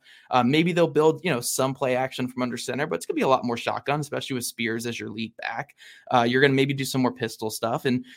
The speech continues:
that's something that Levis really hasn't done a ton of, maybe since his Penn State days, where he really wasn't a full-time quarterback. He was more of that wildcat kind of quarterback,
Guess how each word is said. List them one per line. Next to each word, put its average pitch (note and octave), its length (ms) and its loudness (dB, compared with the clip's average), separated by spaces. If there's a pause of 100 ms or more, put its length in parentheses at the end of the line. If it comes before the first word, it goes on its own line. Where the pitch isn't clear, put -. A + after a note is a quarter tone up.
(140)
that's E3+ 160 4
something G3+ 220 4
that C3+ 140 2
Levis F#3+ 320 -2
really B2+ 180 -2
hasn't B2+ 380 -4
done C3+ 160 -6
a A#3 80 -2
ton A2 260 -8
of, A#2 160 -6
maybe B2 220 -2
since C3 240 -4
his B2+ 100 -8
Penn B2+ 260 -6
State G3+ 360 -6
days, A2+ 280 -8
where B2+ 120 -4
he C#3 100 -4
really C#3 240 -2
wasn't C3 460 -2
a B2+ 60 -6
full-time B2+ 460 -2
quarterback. C3+ 440 -6
He B2 40 -6
was A#2+ 120 -8
more C#3 100 -2
of C#3 60 -4
that D3 160 0
wildcat D3+ 500 2
kind B2+ 180 -8
of A#2 100 -16
quarterback, B2 600 0